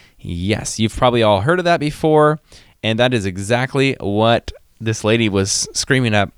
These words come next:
She literally was screaming at me. I started shaking my head a little bit, and she was like, "Stop, stop, stop.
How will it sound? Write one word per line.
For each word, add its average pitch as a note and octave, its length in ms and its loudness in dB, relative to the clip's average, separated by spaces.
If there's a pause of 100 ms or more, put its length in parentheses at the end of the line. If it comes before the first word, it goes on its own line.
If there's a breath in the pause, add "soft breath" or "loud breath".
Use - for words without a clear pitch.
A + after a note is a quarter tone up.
(140)
She - 180 -2
literally A2 280 4
was F#2 120 -2
screaming F2+ 320 -2
at E2 100 -8
me. E2+ 100 -4
I F#2 100 -2
started G#2+ 440 -2
shaking A2 240 -6
my F#2+ 80 -4
head G2 100 0
a - 20 0
little A2 140 0
bit, A2+ 100 0
and C#3 80 -8
she E3 100 -4
was C#3+ 140 -2
like, C3+ 160 -8
"Stop, F#4+ 400 0 (300 loud breath)
stop, E4 480 -2 (340 loud breath)
stop. - 560 -2